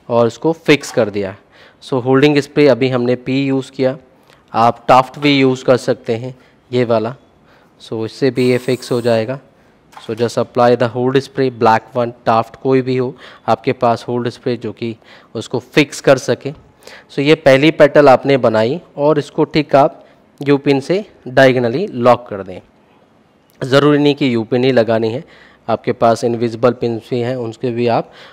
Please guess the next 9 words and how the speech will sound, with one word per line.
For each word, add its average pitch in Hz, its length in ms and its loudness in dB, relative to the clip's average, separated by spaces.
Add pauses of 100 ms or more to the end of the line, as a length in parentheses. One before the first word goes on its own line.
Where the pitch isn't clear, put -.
(140)
लॉक 123 300 2
कर 120 120 2
सकते - 400 -8
हो। 98 200 -14 (260)
ये 123 260 -2
है, 135 520 -8 (520)
it's - 280 -6
looking 107 380 -8
nice। 98 340 -16